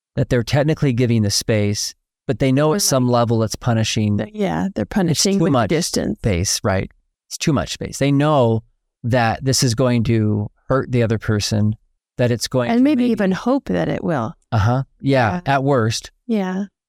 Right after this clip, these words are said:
Speaker 1: There could be an immature part of, like, hoping that they'll want them back, right? It can be a game, like,
Speaker 2: Mm-hmm.
Speaker 1: kinda cat and mouse of, like, "Well, I'll back up so far, you'll wish I were closer." It can have all kinds of things, but the intended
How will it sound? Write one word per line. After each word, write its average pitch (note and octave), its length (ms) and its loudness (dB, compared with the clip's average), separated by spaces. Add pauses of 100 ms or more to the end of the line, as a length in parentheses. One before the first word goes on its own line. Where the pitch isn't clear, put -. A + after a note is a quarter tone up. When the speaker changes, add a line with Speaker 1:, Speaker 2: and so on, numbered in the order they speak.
(100)
Speaker 1:
There C3 100 -2
could C3+ 200 0
be C3 140 2
an B2 80 2
immature B2 340 0
part A#2+ 260 0
of, G#2+ 100 -2
like, A2 200 0
hoping B2+ 400 0
that A#2 200 -2
they'll A2+ 500 0 (120)
want A#2 280 2
them A#2 200 2
back, A2 400 0
right? A2+ 160 0
It A2 80 -2
can A#2 120 0
be B2 80 4
a B2 80 2
game, A#2 500 0 (360)
like, G#3+ 200 0
Speaker 2:
Mm-hmm. G#3+ 120 0
Speaker 1:
kinda A#2 220 0
cat A2+ 280 -2
and A#2+ 80 2
mouse A2+ 360 0
of, A#2 80 -4
like, A2+ 200 -2
"Well, B2 100 2
I'll C3 120 2
back C3 340 0
up B2+ 200 0
so B2 160 0
far, A#2 340 0
you'll A2+ 340 0 (360)
wish B2 300 2
I G#2+ 100 4
were G#2+ 140 0
closer." A2+ 580 -2 (460)
It A2 80 -4
can D3+ 140 0
have D3+ 180 2
all A#2+ 140 2
kinds C3 340 0
of A2 100 0
things, A2+ 200 -2
but B2+ 140 -2
the C3+ 140 2
intended B2+ 840 0